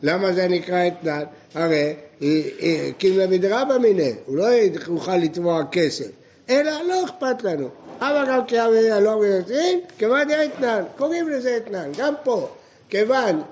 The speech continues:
שלקחת את התאנה שלי, זה קניין, נכון שלא היית צריך לשלם על זה, זה, זה צדדי, לא היית צריך לשלם על זה בגלל קימלא בדרבא מיניה, זה דין צדדי, זה לא מעיקר הדין.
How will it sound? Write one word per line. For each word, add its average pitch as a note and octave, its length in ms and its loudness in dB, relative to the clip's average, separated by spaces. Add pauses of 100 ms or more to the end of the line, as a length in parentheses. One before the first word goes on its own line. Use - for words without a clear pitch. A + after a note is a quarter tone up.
שלקחת E3+ 920 -6
את - 0 -
התאנה F3+ 580 -2
שלי, F#3 420 -2
זה E4+ 80 -4 (100)
קניין, E4 440 0
נכון E4 400 -4
שלא B3 220 0
היית B3 180 -2
צריך G3+ 220 -6
לשלם G3+ 400 -4
על G3+ 80 -2
זה, B3 300 -2
זה, E4+ 100 -6 (680)
זה A#3+ 120 2
צדדי, B3+ 600 2
לא F3+ 120 2
היית B3+ 140 0
צריך A3+ 320 -6
לשלם A3 280 0
על A3+ 60 0
זה G#3 120 -2
בגלל G3 260 -2
קימלא G#3+ 300 -4
בדרבא G3+ 320 -2
מיניה, G3 160 0
זה E3+ 120 -2
דין F3 200 0
צדדי, D#3+ 460 -2 (420)
זה C3+ 100 0
לא G#3 140 2
מעיקר D#3 360 0
הדין. A2+ 320 -10